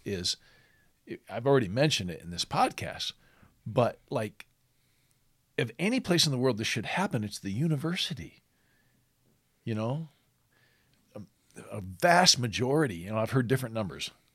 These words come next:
but it's, it's, it's certainly over a hundred and twenty of the original hundred thirty universities started <laughs> in,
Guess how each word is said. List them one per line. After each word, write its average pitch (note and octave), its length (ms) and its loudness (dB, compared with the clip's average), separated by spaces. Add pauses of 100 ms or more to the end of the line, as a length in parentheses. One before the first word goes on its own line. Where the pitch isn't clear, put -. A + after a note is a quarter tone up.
(100)
but A2+ 160 -6
it's, - 180 -6
it's, A2 160 -12
it's A#2 180 -4
certainly E3 340 2
over C3+ 340 4
a A2 80 4
hundred C#3 280 -2
and G2 100 -8
twenty C3 300 -4
of F#2 80 -4
the F#2+ 60 -8
original G#2 280 -6
hundred G#2 220 -4
thirty F#2+ 220 -4
universities F2 720 -6 (220)
started D3 420 0 (280)
<laughs> - 260 -18
in, D3+ 140 2